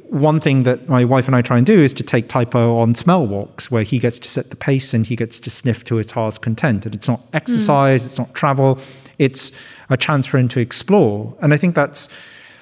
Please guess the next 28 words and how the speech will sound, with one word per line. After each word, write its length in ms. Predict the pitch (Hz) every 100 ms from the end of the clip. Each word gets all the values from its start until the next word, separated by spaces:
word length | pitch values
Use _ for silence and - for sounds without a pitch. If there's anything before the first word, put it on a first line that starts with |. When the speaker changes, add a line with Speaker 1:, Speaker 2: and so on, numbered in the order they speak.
| _ -
Speaker 1:
really, 440 | 135 220 269 202
really 260 | 151 151 143
important. 760 | 143 202 214 - 107 95 - 139
Like, 180 | 135
if 160 | 135 131
you, 400 | 139 139 139 147 -
if 160 | -
you 100 | 147
think 300 | 135 160 180 175
about 440 | 139 123 120 - - _ _ _
pulling 320 | - 160 147
a 60 | 131
dog 240 | 127 123 123
along 220 | 123 120
on 80 | 117
a 40 |
walk, 400 | 110 120 117 - - _ _ _ _ -
um, 300 | 123 117 123
and 160 | 139
stopping 560 | 131 - - 208 196 127
it 160 | 120 -
from 240 | 127 117
experiencing 880 | 139 - - - 165 180 175 156 131
the 80 | 117
world 240 | 110 117 107
through 140 | 117
its 140 | 107 147
nose, 360 | 170 123 117